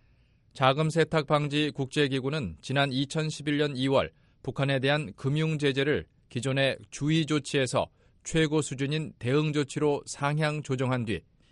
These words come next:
이를 계속 유지하고 있습니다. 자금 세탁 방지 국제기구는 지난해 시월 똑같은 조치를 취하면서도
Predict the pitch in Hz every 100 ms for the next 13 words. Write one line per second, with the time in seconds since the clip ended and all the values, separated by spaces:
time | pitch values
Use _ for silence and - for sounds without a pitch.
0 | - 123 147 147 - 127 135 139 160 -
1 | 107 143 156 143 113 98 - 95 90 80
2 | - _ _ _ _ _ _ _ _ _
3 | _ _ - 135 139 160 170 165 165 147
4 | 160 156 156 147 143 131 160 143 143 143
5 | 170 110 85 139 147 151 147 - 156 113
6 | - - 151 147 156 156 160 151 143 135
7 | 143 143 - 139 131 120 127 104